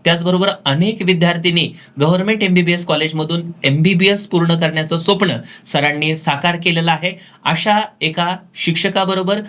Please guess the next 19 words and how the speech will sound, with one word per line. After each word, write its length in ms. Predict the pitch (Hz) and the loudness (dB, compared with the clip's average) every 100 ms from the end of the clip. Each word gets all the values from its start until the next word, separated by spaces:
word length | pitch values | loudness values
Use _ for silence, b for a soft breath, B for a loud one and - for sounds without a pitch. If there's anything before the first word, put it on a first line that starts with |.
| B B | B B
एका 240 | 143 165 | -2 0
कलाकाराबरोबर, 920 | 160 147 143 156 175 180 185 185 190 208 - B B 131 | -2 -2 -2 0 0 0 0 0 0 0 -6 B B -6
"दहावी 300 | 135 151 208 | -2 2 2
नंतर 320 | 202 214 208 | 2 0 0
काय?" 260 | 196 117 - 139 | 0 -2 -4 -4
या 120 | 156 | -2
पुस्तकाच्या 600 | 160 - 175 170 170 175 | -2 -4 -2 -2 0 -2
लेखकाबरोबर 840 | 147 143 190 202 190 190 185 196 208 B B | -2 -2 -2 0 0 -2 0 0 -2 B B
आपण 240 | 139 180 180 | -4 0 0
संवाद 320 | 175 170 185 | 0 0 0
साधतोय. 400 | 185 175 202 214 - b b | -2 -2 -2 -4 -6 b b
आजचे 400 | 143 151 202 208 208 - _ - | -6 0 0 0 -4 -12 _ -4
प्रेरणादायी 440 | 165 202 240 233 202 | 0 0 0 2 2
व्यक्तिमत्व 500 | 180 185 175 165 165 | 0 -2 -2 0 -2
आहे 280 | 147 165 170 B B | -2 -4 -8 B B
द 100 | 160 196 - - | 0 0 -4 -8
अक्षय 420 | 160 165 - 214 220 - 143 | -6 -4 0 0 0 -4 0
गुळवे 240 | 165 165 | 2 2
सर. 180 | 160 | 0